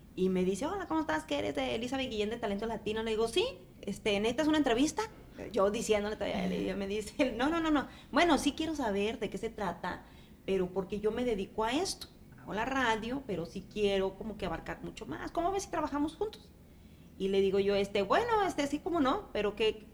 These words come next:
pues, ¿qué haríamos?", le dije yo, "porque yo hago entrevistas, o sea, no hago radio".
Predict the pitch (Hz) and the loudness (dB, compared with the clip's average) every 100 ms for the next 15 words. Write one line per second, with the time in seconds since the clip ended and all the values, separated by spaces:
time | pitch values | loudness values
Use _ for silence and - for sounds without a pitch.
0 | - 190 - 160 165 170 233 285 311 320 | -10 -8 -6 -6 -6 -6 -4 -2 -2 -4
1 | 339 302 - 196 196 277 370 220 202 392 | -4 -6 -8 -2 0 2 2 2 2 2
2 | 240 185 - 170 185 180 226 262 254 269 | 0 -2 -6 -6 -4 -2 2 2 2 2
3 | 202 330 359 | 2 0 -2